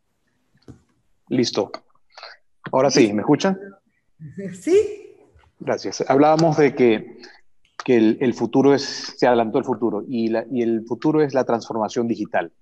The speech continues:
Speaker 1: El mismo hecho de que estemos ahora conectados por Zoom es, es, es uno de las, de las pruebas y de los cambios,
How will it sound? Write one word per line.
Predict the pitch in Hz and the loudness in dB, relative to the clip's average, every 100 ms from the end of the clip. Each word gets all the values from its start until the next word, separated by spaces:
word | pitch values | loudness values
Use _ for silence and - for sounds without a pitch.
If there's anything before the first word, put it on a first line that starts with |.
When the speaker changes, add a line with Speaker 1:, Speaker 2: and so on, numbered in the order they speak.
| _ _ _ - | _ _ _ -10
Speaker 1:
El | 117 113 117 110 107 104 | -4 0 2 2 2 0
mismo | 110 135 139 | -2 -2 0
hecho | 139 143 | 0 0
de | 123 | 0
que | 101 | -2
estemos | - 120 120 113 | -2 -2 -2 -2
ahora | 113 113 107 - | 0 -2 -4 -10
conectados | 123 107 - 120 117 | -6 -6 0 0 0
por | - 104 | -6 -6
Zoom | - 143 156 - | -2 -2 -4 -8
es, | 131 117 - - - - - - _ | -4 -4 -4 -12 -16 -20 -20 -20 _
es, | 117 110 139 | -12 -10 -8
es | 120 120 | -6 -4
uno | 127 127 | 0 2
de | 113 | 2
las, | 107 92 - | 0 -2 -4
de | 117 | -4
las | 101 | -2
pruebas | - 143 127 95 - - _ _ _ _ | -2 2 2 0 -8 -20 _ _ _ _
y | - 120 | -10 -4
de | 120 | -2
los | 110 - | -4 -2
cambios, | 156 143 110 101 - | -2 -2 -4 -8 -12